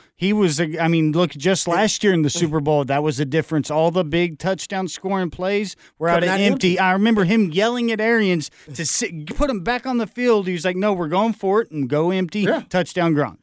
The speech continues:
Speaker 2: It, the, the N F L now, uh, I think on average, their teams are running, like, fifteen percent of their plays are empty. I, it, the, the Rams are at twenty percent, close to twenty percent.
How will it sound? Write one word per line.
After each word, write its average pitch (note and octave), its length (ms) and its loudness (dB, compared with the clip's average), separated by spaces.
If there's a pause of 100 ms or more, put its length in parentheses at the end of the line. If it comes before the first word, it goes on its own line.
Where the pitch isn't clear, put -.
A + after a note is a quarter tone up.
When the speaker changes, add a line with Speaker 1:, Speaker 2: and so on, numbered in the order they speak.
Speaker 2:
It, G3 180 -2
the, G3 100 0
the G3+ 140 -4
N A#3+ 80 0
F G3+ 100 -2
L A3+ 120 0
now, F#3 440 0
uh, E3+ 120 0
I D#3+ 120 -2
think F3 140 -8
on E3 140 -2
average, D#3 300 -2
their D3+ 200 -2 (100)
teams D#3+ 240 -4
are D3 60 -2
running, D3 140 -2
like, C3+ 120 -8
fifteen D#3+ 460 -6
percent D3+ 340 -4
of C#3+ 60 -4
their C#3+ 140 -4
plays C#3+ 380 -4
are C#3+ 100 -4
empty. E3 440 -6
I, D3+ 160 -4 (200)
it, C3+ 180 -18
the, C#3+ 160 -12 (140)
the C#3+ 100 -8
Rams C#3 420 -6
are C3 60 -4
at B2 160 -10
twenty C3+ 400 -8
percent, C3+ 560 -8
close C3 240 -6
to B2+ 100 -12
twenty C3+ 260 -6
percent. C3+ 440 -8